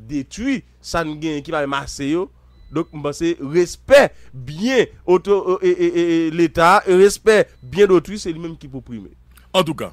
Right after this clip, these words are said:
Speaker 2: bon, e, sa se, sa se pozisyon, madame Deba, nou klè sou sa. OK? An nou gade dezyèm aspè a kounye a.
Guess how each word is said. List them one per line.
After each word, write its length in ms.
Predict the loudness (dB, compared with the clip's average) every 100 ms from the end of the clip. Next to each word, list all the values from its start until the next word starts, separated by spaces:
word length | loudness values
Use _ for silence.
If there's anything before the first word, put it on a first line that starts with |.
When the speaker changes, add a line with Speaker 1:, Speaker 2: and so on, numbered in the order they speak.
| 2
Speaker 2:
bon, 220 | 2 2 -4 _ _ _ _ _ _ _ _
e, 1160 | -6 -2 -2 -2 -4 -4 -6 -6 -6 -8 -10 -14 -18 _ _ -20 -20 _ _ _ _ -20 -20
sa 180 | -10 -8 -6
se, 160 | -8 -6
sa 80 | -6
se 100 | -6
pozisyon, 400 | -10 -12 -14 -16
madame 180 | -16 -18
Deba, 200 | -18 -16
nou 100 | -16
klè 100 | -16
sou 220 | -16 -20
sa. 40 | -20 _ _ _ _ _ _ _ _ _ _ -14
OK? 160 | -10 -10 -14 _ _ _ _ _ -12
An 80 | -8
nou 80 | -6
gade 220 | -6 -6
dezyèm 240 | -6 -10 -12
aspè 220 | -12 -14
a 60 | -14
kounye 180 | -18
a. 60 | -20